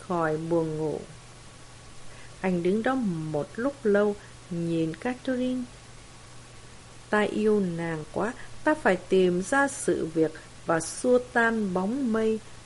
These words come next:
trong đầu óc nàng." Kurt Reno đi xuống đại sảnh khách sạn và đăng ký gọi về Anton. "Tôi muốn gọi từng người một," anh nói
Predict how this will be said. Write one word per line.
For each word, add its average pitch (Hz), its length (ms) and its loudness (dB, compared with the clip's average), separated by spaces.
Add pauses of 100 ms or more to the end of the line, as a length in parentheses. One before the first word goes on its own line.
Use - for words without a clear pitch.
(140)
trong 220 480 -2
đầu 156 280 -2
óc 240 220 -6
nàng." 160 300 -2 (2750)
Kurt 262 180 6
Reno 208 320 8
đi 208 160 4
xuống 247 380 2
đại 180 200 6
sảnh - 200 -2
khách 285 200 -2
sạn 160 300 2
và 156 120 4
đăng 226 260 2
ký 247 320 2
gọi 180 280 2
về 156 360 0
Anton. 208 520 0 (1080)
"Tôi 277 160 10
muốn 277 360 4
gọi 185 340 4 (180)
từng 170 200 4
người 160 240 6
một," 156 300 0 (760)
anh 226 300 0
nói 269 440 0